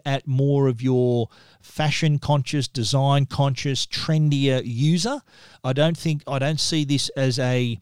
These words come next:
a cutting edge workhorse, um, flagship style device that a high-end user would, would gravitate towards. Uh, but the, the specs,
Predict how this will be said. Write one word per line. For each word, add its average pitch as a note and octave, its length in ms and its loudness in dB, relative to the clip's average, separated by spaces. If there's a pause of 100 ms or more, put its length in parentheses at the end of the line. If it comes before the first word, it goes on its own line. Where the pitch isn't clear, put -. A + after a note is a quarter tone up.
(500)
a A#2+ 240 -2 (480)
cutting D#3 380 0
edge C3 440 -4 (300)
workhorse, C#3+ 1000 0 (240)
um, A2+ 580 -4
flagship D3 760 -2 (300)
style C#3 440 -2
device B2+ 440 0
that C3 140 0
a A2+ 120 -2
high-end C3 560 0
user C#3 360 2
would, A#2+ 300 -2
would A#2 220 -2
gravitate D3 520 -2
towards. E3 600 -4 (420)
Uh, B2 180 -2
but C#3 320 -2
the, D3+ 200 0
the D3 120 -2
specs, - 520 -2